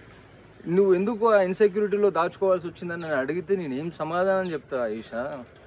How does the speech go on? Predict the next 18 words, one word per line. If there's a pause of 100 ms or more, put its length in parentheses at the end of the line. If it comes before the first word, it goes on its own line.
(1500)
మన
అవసరాన్ని (140)
ఎల్లప్పుడూ (200)
తీర్చేటోడే (1120)
మళ్ళీ
అవసరం
పడినా
తీరుస్తాడు' (640)
అని
ఆ
విధంగా
చెప్తాడు
ఆమెకు
ఆయన. (1120)
అది (120)
ఎంతో
గొప్పతనం
చూడండి.